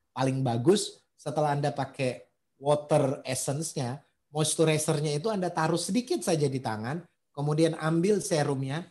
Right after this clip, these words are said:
diaduk serumnya, ditetes serumnya satu tetesan penuh, ditetes di tangan, dicampur dengan moisturizer tadi. Diaduk di sini. Aduk sampai dia tercampur, kemudian digosok di wajah. Jos, ya. Bagus.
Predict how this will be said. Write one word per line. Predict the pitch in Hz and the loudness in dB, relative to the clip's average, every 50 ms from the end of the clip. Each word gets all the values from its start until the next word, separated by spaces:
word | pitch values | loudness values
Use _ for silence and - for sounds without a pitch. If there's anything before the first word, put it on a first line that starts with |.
| _ | _
diaduk | _ 127 143 - 151 156 160 160 202 196 - | _ -20 -18 -8 -4 -2 0 0 -2 -2 -4
serumnya, | - 151 135 127 131 123 123 123 139 165 165 - _ _ _ _ _ _ _ _ _ | -4 -2 -2 0 0 -2 -2 -4 -4 -6 -6 -10 _ _ _ _ _ _ _ _ _
ditetes | - 147 - - 202 202 202 - 226 220 220 - | -20 -20 -6 -2 0 0 2 4 2 2 2 4
serumnya | 196 185 175 180 180 170 180 190 214 202 202 | 4 4 4 4 4 2 2 2 2 2 2
satu | - 180 165 160 - - 170 170 | 0 0 -2 0 0 -2 -4 -2
tetesan | - 170 170 175 165 156 - 160 156 151 | -2 -2 0 0 -2 -2 0 -2 -4 -2
penuh, | 160 156 180 208 | -2 -2 -2 -2
ditetes | 180 165 160 - 160 151 151 - 180 160 - - 139 | -2 -2 -4 -4 -4 -4 -2 0 -2 -2 -2 -4 -6
di | 139 143 - | -6 -6 -6
tangan, | 131 127 127 151 170 170 | -6 -4 -4 -2 -2 -4
dicampur | 156 147 - - 151 143 143 143 175 175 | -4 -4 -4 -4 -4 -4 -2 -4 -4 -4
dengan | 160 156 143 147 147 | -2 -4 -4 -4 -4
moisturizer | 147 143 131 - - 131 127 120 - 131 123 | -6 -6 -8 -8 -6 -4 -4 -4 -4 -6 -6
tadi. | 123 123 117 113 - - _ _ | -4 -6 -6 -6 -8 -14 _ _
Diaduk | - - - - 247 214 240 226 - - | -10 -6 2 4 6 8 8 6 4 0
di | 143 135 | -8 -10
sini. | 120 120 107 95 - _ _ _ _ _ _ _ _ _ _ _ _ _ - | -10 -12 -14 -18 -20 _ _ _ _ _ _ _ _ _ _ _ _ _ 2
Aduk | 165 175 170 160 185 202 202 208 214 214 214 | 4 4 6 6 6 8 8 8 8 6 6
sampai | - 196 175 170 160 175 165 | 2 2 2 2 2 2 2
dia | 180 170 | 2 0
tercampur, | 175 165 151 - 170 165 165 196 190 | 0 -2 0 0 -2 -2 -2 -4 -4
kemudian | - 170 147 139 135 147 147 | -2 0 0 2 2 2 0
digosok | 139 135 117 117 117 110 - 131 110 | 0 -2 -6 -6 -8 -10 -8 -10 -10
di | 110 107 | -10 -10
wajah. | 107 104 101 95 95 95 - - _ _ _ _ _ _ | -10 -10 -12 -12 -12 -14 -16 -18 _ _ _ _ _ _
Jos, | - 151 135 117 104 - - - - - - - - - | 0 0 0 0 -2 -4 -6 -6 -6 -6 -8 -12 -14 -16
ya. | - 92 101 117 139 170 180 170 - - _ _ _ _ _ _ _ _ _ _ _ _ _ _ _ _ _ | -20 -12 -6 -2 -2 -2 -2 -2 -8 -16 _ _ _ _ _ _ _ _ _ _ _ _ _ _ _ _ _
Bagus. | 147 165 156 165 156 - - - - - | 2 4 6 6 6 6 2 -2 -8 -12